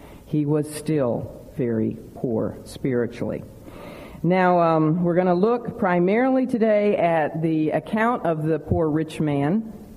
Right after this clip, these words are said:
and his encounter with the Lord Jesus Christ from Matthew's gospel. And I have a three-point outline. We're going to look at a serious request, the Savior's response, and then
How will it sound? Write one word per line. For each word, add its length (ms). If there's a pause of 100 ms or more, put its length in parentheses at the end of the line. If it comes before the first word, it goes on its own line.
(540)
and 240
his 260
encounter 560
with 140
the 80
Lord 320
Jesus 340
Christ 340
from 280
Matthew's 880
gospel. 680 (280)
And 200
I 120
have 260
a 160
three-point 680
outline. 580
We're 100
going 220
to 80
look 340
at 280
a 60
serious 760
request, 840 (400)
the 140
Savior's 760
response, 840 (180)
and 280
then 340